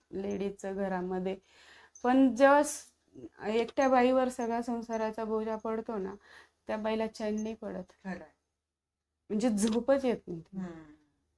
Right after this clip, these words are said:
Speaker 1: मग कसं करणार? मुलांचं बी बघायचंय, त्यांना तर उपाशी नाही ठेवू शकत, त्यांचं शिक्षण पण आहे.
Speaker 2: हम्म.
Speaker 1: त्याच्यामुळं मग ते अंगवळणी पडल्या गेल्यासारखं झालं, नाही का,
Speaker 2: हम्म.
Speaker 1: माझ्या ते.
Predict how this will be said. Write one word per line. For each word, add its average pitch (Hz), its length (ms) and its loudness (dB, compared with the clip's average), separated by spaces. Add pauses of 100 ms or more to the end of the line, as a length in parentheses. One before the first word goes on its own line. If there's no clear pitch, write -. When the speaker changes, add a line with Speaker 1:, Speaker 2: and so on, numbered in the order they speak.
(100)
Speaker 1:
मग 196 80 -10
कसं 226 300 -4
करणार? 190 440 -4 (760)
मुलांचं 214 580 -2
बी 220 60 0
बघायचंय, 208 720 -4 (240)
त्यांना 202 260 0
तर 202 140 -2
उपाशी 220 400 -4
नाही 214 180 -4
ठेवू 220 200 -6
शकत, 202 320 -8 (100)
त्यांचं 202 300 -2
शिक्षण 196 480 -10
पण 214 220 -8
आहे. 202 240 -4
Speaker 2:
हम्म. 175 220 -10 (1120)
Speaker 1:
त्याच्यामुळं 254 500 0
मग 254 160 4 (100)
ते 254 260 4 (960)
अंगवळणी 269 540 6
पडल्या 240 380 0
गेल्यासारखं 208 640 -4
झालं, 202 320 -4
नाही 226 160 -6
का, 208 80 -8
Speaker 2:
हम्म. 196 120 -4
Speaker 1:
माझ्या 185 240 -2
ते. 185 120 -10